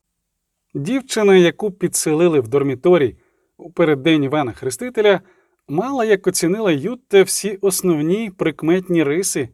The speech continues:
якості сенсації сезону. Вона була надзвичайно красива і зграбну фігуру не міг зіпсувати навіть гидкий лантух, який тут називався рясою конверси.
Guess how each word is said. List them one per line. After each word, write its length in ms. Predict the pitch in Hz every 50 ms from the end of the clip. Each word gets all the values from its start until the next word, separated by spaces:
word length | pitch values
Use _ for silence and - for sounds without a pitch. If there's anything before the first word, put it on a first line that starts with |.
| _ _
якості 560 | - 160 165 160 139 131 - 127 - - 143 131
сенсації 640 | - - 156 143 - - 143 131 127 - - 147
сезону. 420 | - - 190 175 170 135 98 87 78 - _ _ _ _ _ _ _ _ _ _ _ _ _ _ _ -
Вона 220 | - - 262 277
була 180 | 262 240 214 202
надзвичайно 600 | 185 175 165 139 131 139 143 - 202 202 165 135
красива 600 | - - - 101 - - 147 165 202 202 208 196 180 _ _ _ _ _ _ _ _ _
і 160 | - - 240 214
зграбну 440 | 175 143 160 185 208 208 214 202
фігуру 380 | 190 - 196 196 190 180 220 214
не 140 | 202 185 175
міг 180 | 165 190 190
зіпсувати 640 | 170 156 170 - - - 165 143 151 175 175 - 170
навіть 320 | 156 156 165 165 180 147
гидкий 400 | 143 131 147 - - - 165 175
лантух, 580 | 170 151 147 135 123 123 - 226 240 202 - - - _ _ _ _ _ _ -
який 360 | - 208 196 196 - 202 190
тут 240 | 180 185 190 180 185
називався 640 | 180 165 165 156 160 160 165 156 - - 170 165 -
рясою 520 | - 165 156 165 160 147 - - 160 156 143
конверси. 520 | - - 185 196 165 120 101 - - -